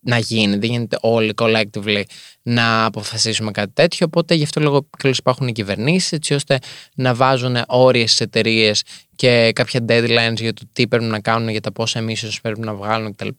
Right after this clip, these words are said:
Γιατί πρέπει να σκέφτονται και τον πλανήτη πέρα από τα λεφτά τα οποία τσεπώνουν από τις μεγαλοεταιρείες. Κυβερνησούλα, αν μ' ακούς, αυτό πάει για σένα.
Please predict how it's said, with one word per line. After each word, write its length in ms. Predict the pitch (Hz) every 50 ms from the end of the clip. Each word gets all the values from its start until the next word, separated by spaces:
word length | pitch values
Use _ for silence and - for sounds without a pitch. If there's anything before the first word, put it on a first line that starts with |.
| - - -
Γιατί 280 | 160 151 151 - 190
πρέπει 260 | 170 - 160 165 -
να 80 | 170 151
σκέφτονται 360 | 143 - 151 135 147 143 147
και 100 | 147 -
τον 100 | 127 127
πλανήτη 400 | 117 113 110 110 113 117 117 127
πέρα 280 | - - 110 110 107 113 - - - - - -
από 140 | - 190 -
τα 120 | - 170
λεφτά 320 | 156 135 123 - - 120
τα 80 | 117 -
οποία 200 | 123 - 107 107
τσεπώνουν 520 | 107 - - - - 101 98 95 98 98 101 101 - -
από 260 | _ - 185 - 180 151
τις 140 | - -
μεγαλοεταιρείες. 1300 | - 127 117 107 107 107 104 98 95 - - 90 85 82 82 80 80 82 80 80 80 80 - - - - -
Κυβερνησούλα, 720 | - - 95 98 95 92 92 - - - 147 160 180 170 147
αν 80 | 131
μ' 60 | 123
ακούς, 340 | 113 113 - 185 254 311 - - _ _ _ _ _ _ _ _ -
αυτό 280 | - - - - - 127
πάει 160 | - 117 110
για 120 | 104 98
σένα. 340 | 95 - - 85 80 87 -